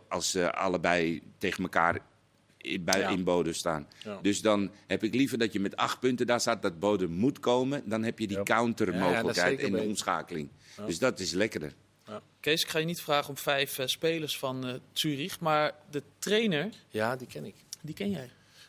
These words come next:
Speaker 2: Bo Hendriksen.
Speaker 4: Waar
Speaker 2: Bo,
Speaker 4: ken je die
Speaker 2: Bo
Speaker 4: van?
Speaker 2: Hendriksen was ooit bij mij op de koffie om ze-, om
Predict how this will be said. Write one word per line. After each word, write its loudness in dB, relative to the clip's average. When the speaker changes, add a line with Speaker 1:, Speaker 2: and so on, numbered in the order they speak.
Speaker 2:
Bo 6
Hendriksen. 0
Speaker 4:
Waar 4
Speaker 2:
Bo, 6
Speaker 4:
ken 8
je 6
die 0
Speaker 2:
Bo 10
Speaker 4:
van? 10
Speaker 2:
Hendriksen 2
was 0
ooit 0
bij -2
mij 0
op -2
de -6
koffie -2
om -2
ze-, 0
om -4